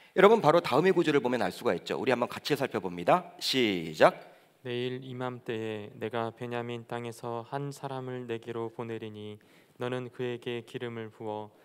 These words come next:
Speaker 2: 내 백성 이스라엘의 지도자로 삼으라. 그가 내 백성을 블레셋 사람들의 손에서 구원하리라. 내 백성의 부르짖음이 내게 상달되었으므로 내가 그들을 돌보았노라."
Speaker 1: 내 백성, 내 백성,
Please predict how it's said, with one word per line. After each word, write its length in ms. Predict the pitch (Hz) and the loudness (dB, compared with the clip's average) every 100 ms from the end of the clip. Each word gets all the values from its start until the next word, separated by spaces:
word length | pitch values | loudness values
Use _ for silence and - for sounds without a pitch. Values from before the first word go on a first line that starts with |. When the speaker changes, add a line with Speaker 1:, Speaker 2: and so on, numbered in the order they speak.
| _ - | _ -6
Speaker 2:
내 200 | 120 117 | -4 -4
백성 500 | 120 - 123 123 123 | -8 -8 -8 -8 -10
이스라엘의 720 | 117 131 120 117 117 117 113 | -12 -6 -4 -4 -6 -8 -10
지도자로 580 | - 123 113 110 110 | -10 -10 -8 -8 -8
삼으라. 540 | 107 120 117 107 104 101 _ _ _ _ | -10 -12 -12 -10 -10 -12 _ _ _ _
그가 300 | - 123 123 | -8 -4 -4
내 200 | 120 123 | -2 -4
백성을 580 | 123 123 - 131 127 127 123 | -6 -10 -8 -8 -6 -8 -8
블레셋 440 | 135 131 127 131 | -8 -6 -6 -8
사람들의 600 | - 127 123 120 120 120 | -8 -8 -8 -8 -8 -8
손에서 480 | - 131 123 - 117 | -8 -10 -10 -8 -10
구원하리라. 800 | - 117 110 107 104 101 101 98 _ - - _ - | -6 -6 -4 -6 -8 -8 -8 -10 _ -20 -20 _ -6
내 260 | 120 123 | -2 -2
백성의 540 | 120 127 - 131 127 123 | -2 -8 -4 -4 -4 -6
부르짖음이 840 | - 127 123 117 127 120 120 120 | -4 -4 -4 -8 -6 -4 -6 -6
내게 260 | 113 110 113 | -6 -6 -8
상달되었으므로 1160 | - 139 135 127 120 113 107 - 110 104 104 104 _ _ _ | -8 -8 -4 -4 -2 -2 -4 -12 -10 -8 -8 -12 _ _ _
내가 320 | 120 117 117 | -4 -2 -2
그들을 480 | 113 127 131 127 127 | -4 -4 -2 -2 -4
돌보았노라." 920 | 123 120 117 117 110 104 101 95 95 101 - _ - _ - - | -4 -6 -2 -4 -4 -6 -8 -8 -10 -18 -20 _ -20 _ -8 2
Speaker 1:
내 140 | 139 | 8
백성, 800 | 180 185 - - 175 208 - - | 12 10 10 6 6 6 -8 -2
내 140 | 113 117 | 2 4
백성, 500 | 135 - - 135 | 4 2 -6 -8